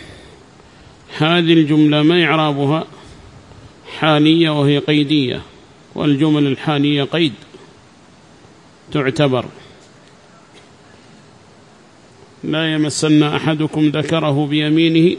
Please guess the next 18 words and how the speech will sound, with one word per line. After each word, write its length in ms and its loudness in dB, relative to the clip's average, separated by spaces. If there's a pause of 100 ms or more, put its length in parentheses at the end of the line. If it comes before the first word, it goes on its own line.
(120)
وهو 280 0
يبول"، 480 -2 (1120)
يعني 360 2
إذا 160 2
لم 180 4
يكن 280 0
يبول 360 -2
لا 140 0
بأس، 480 -4
إذا 180 -4
احتاج 420 -4
أن 140 0
يمس 340 -4
ذكره 420 -2
بيمينه 580 -2 (340)
ما 160 0
فيه 260 0
مانع، 300 -2